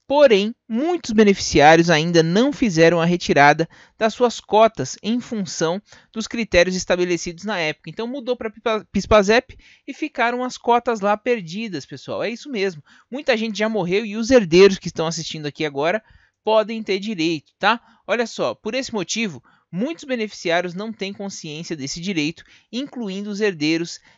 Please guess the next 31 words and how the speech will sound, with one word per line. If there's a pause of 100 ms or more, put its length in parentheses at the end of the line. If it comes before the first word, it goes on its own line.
(100)
desses
cotistas
que
podem
sim
sacar
esse
dinheiro. (400)
Desde
o
dia
dezenove
de
agosto
de
dois
mil
e
dezenove,
a
medida
provisória
oito
oito
nove
de
dois
mil
e
dezenove,
sancionada